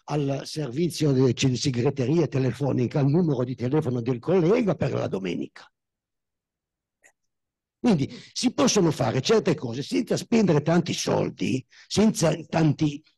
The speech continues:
investimenti di soldi. Qualche piccola cosa si può fare se diamo al medico di famiglia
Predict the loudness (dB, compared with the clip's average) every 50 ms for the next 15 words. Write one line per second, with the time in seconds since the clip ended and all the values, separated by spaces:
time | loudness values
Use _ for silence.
0 | _ _ 2 4 4 6 6 4 2 2 0 -2 -2 0 2 2 4 2 2 2
1 | 0 -2 -6 -10 -8 -10 -10 -10 -10 -10 -10 -12 -8 -2 2 6 6 6 6 4
2 | 2 2 2 2 2 2 0 0 -2 -8 -10 -10 -10 -10 -10 -4 2 2 2 2
3 | 2 -4 -10 -12 -14 -14 -12 -10 -4 2 2 4 4 6 4 4 6 6 4 4
4 | 4 2 -2 -2 0 0 0 0 0 2 2 2 2 2 -2